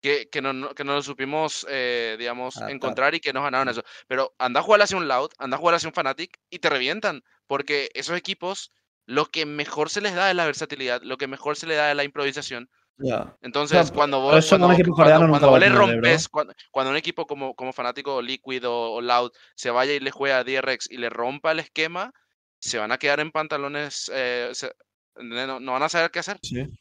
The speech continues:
Speaker 3: Porque con un
Speaker 1: Sí,
Speaker 3: equipo
Speaker 1: eso
Speaker 3: coreano
Speaker 1: es.
Speaker 3: siempre va a jugar súper estructurado con su plan porque es la forma que ti-, ellos tienen de ser. Para mí, desde literalmente hace un año,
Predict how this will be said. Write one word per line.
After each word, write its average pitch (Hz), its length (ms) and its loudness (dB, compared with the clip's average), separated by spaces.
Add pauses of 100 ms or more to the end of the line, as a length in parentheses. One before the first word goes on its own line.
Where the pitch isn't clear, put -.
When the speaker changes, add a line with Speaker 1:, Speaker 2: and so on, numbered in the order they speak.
(140)
Speaker 3:
Porque 151 200 4
con 160 100 6
un 185 60 10
Speaker 1:
Sí, 190 60 10
Speaker 3:
equipo 190 100 8
Speaker 1:
eso 180 80 8
Speaker 3:
coreano 165 300 8
Speaker 1:
es. 180 60 2
Speaker 3:
siempre 175 220 8
va 165 80 10
a 151 40 8
jugar 135 460 4 (160)
súper 160 280 4
estructurado 147 580 6
con 143 160 2
su 139 100 0
plan 143 280 4
porque 135 180 0
es 135 80 2
la 143 100 6
forma 131 260 0
que 120 100 -2
ti-, 135 120 -4
ellos 135 220 0
tienen 127 160 -2
de 123 100 -2
ser. - 320 -2
Para 139 200 6
mí, 208 280 2 (320)
desde 156 320 6
literalmente 160 520 6
hace 156 180 6
un 151 160 4
año, 185 480 0